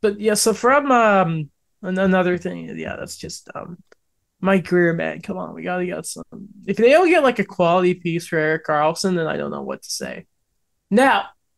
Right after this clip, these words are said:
New Jersey, they get the perfect playoff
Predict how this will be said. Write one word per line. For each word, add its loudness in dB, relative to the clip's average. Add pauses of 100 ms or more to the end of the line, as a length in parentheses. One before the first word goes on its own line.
(640)
New 2
Jersey, 2 (380)
they -2
get 2
the -2
perfect -2 (140)
playoff 2